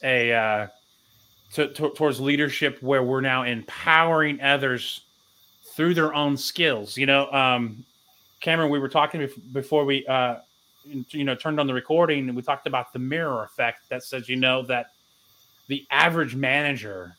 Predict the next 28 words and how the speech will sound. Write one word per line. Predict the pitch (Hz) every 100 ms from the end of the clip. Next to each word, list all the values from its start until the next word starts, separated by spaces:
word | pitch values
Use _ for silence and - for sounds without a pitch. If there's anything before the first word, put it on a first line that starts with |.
| _ _ _ _ _ _ _
in | 131
the | 131
period | 160 175 156
of | 135
about | 131 -
twelve | - - 160 170
to | - -
eighteen | 147 143 - 143 131
months, | 127 120 104 - - - - - _ _ _ _ _
his | 160 175 170
em-, | 123 -
his | 170 185
or | 165 139
her | 160 147
employees | 117 - 135 139 127 127 107 110
will | 123
reflect | 113 113 - - 139 131 - - -
back | 120 127 143 -
to | 131
them | 117 101 90 _ _ _ _ _ 123
a |
similar | 120 - 151 151 135 123
attitude | 127 143 156 151 151 131
and | 123
values | 110 117 110 123 127 101 90 90 - - _ -
of | 135 110
that | 120 110
manager, | 113 101 98 98 92